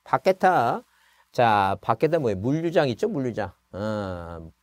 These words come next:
밖에 외곽에다 뭐예요? 외-, 밖에다가 뭐예요? 물건을 쌓아두는 곳. 어, 실외에 물건을 쌓아두는 건 그건 뭐예요? 잡종기예요. 그 실내 물건을 보관하고 저장한다라고 하게 되면 이건 참고 용지다. 그 나머지를 다 우리가 뭐라고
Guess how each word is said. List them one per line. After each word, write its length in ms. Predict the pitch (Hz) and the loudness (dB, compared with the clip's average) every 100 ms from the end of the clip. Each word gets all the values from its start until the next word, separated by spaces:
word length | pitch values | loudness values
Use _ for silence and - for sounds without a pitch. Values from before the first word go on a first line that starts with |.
| _ | _
밖에 320 | - 110 - 117 | -14 -12 -2 -2
외곽에다 680 | 90 131 156 156 156 147 | 2 2 4 4 2 0
뭐예요? 220 | 107 85 90 | 0 -2 0
외-, 180 | 131 | 0
밖에다가 680 | 127 - 120 156 143 120 127 | 0 -8 0 2 2 2 2
뭐예요? 280 | 104 85 76 | 0 -4 -6
물건을 380 | 85 117 131 131 | -6 -2 -2 0
쌓아두는 400 | 160 143 110 87 | 0 0 -2 -8
곳. 140 | 80 - _ _ _ _ | -12 -16 _ _ _ _
어, 160 | - 90 | -10 -10
실외에 680 | - 214 214 113 101 131 143 | -6 -4 -4 -4 0 0 0
물건을 360 | 110 107 110 | -2 -4 -4
쌓아두는 340 | 104 107 82 82 | -2 -4 -4 -6
건 160 | 117 | -8
그건 240 | 117 90 113 | -6 -6 -6
뭐예요? 140 | 76 | -8
잡종기예요. 480 | - - 123 98 78 _ _ _ _ - - _ | -14 -12 -12 -12 -18 _ _ _ _ -20 -20 _
그 100 | - | -10
실내 280 | - 175 107 | -4 2 4
물건을 380 | 127 151 175 | 6 6 6
보관하고 440 | 127 117 139 139 139 | 6 6 6 6 4
저장한다라고 1000 | 113 104 113 113 113 104 87 87 80 78 | 2 0 2 4 4 4 2 -4 -6 -4
하게 180 | 110 98 | -4 -6
되면 240 | 73 92 | -6 -8
이건 440 | 87 92 78 92 151 | -6 -6 -6 -8 -10
참고 260 | - 156 123 | -10 -4 -4
용지다. 320 | 90 78 87 71 - _ _ _ _ _ _ _ - - - | -4 -4 -4 -6 -18 _ _ _ _ _ _ _ -20 -20 0
그 100 | - | 4
나머지를 400 | 202 170 147 175 | 6 6 4 0
다 140 | 147 120 | 2 2
우리가 220 | 104 117 | 0 -2
뭐라고 340 | 85 90 85 | -4 -6 -6